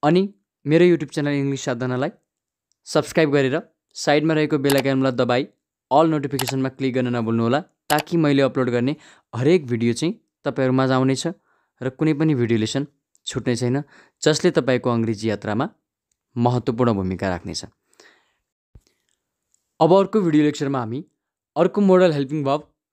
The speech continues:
कुडको बारेमा डिटेलमा अध्ययन गर्नेछौँ। त्यति बेलासम्मको लागि यो भिडियोबाट बिदा लिन चाहन्छु।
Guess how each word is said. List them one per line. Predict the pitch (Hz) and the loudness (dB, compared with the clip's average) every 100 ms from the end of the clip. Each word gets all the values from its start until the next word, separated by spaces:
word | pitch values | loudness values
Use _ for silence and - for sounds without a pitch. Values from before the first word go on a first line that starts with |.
| _ _ | _ _
कुडको | 202 190 220 | 0 4 4
बारेमा | 160 151 143 165 - _ _ _ _ | 4 4 2 -4 -8 _ _ _ _
डिटेलमा | 147 165 170 170 | -4 0 2 2
अध्ययन | 147 156 151 | 2 0 0
गर्नेछौँ। | 151 151 180 220 _ _ _ _ _ _ _ _ | -2 -2 -4 -6 _ _ _ _ _ _ _ _
त्यति | 151 165 | 0 4
बेलासम्मको | 165 165 160 156 156 | 4 4 0 -2 0
लागि | 147 143 147 | 0 0 -2
यो | 131 | -2
भिडियोबाट | 123 139 131 127 | 0 0 0 -2
बिदा | 127 131 | -2 0
लिन | 131 131 | 0 0
चाहन्छु। | 127 131 127 - | 0 -2 -2 -4